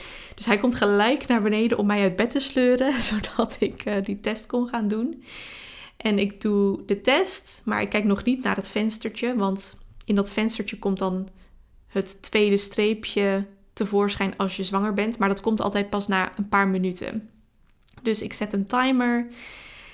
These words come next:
Ik, eh, kijk nog niet naar het venstertje en samen met Jasper wacht ik tot die timer afgaat.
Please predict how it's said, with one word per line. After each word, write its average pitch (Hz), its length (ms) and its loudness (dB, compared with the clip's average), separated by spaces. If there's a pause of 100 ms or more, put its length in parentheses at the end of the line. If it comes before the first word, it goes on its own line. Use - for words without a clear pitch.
(240)
Ik, - 260 -6
eh, 214 260 0 (100)
kijk 240 200 4
nog 226 160 4
niet 285 160 2
naar 247 120 4
het 226 120 0
venstertje 220 580 0
en 208 340 0
samen 214 340 0
met 202 160 0
Jasper 202 440 -2
wacht 196 300 -6
ik 202 200 -4
tot - 260 -6
die 202 120 -4
timer 190 380 -2
afgaat. 190 880 -6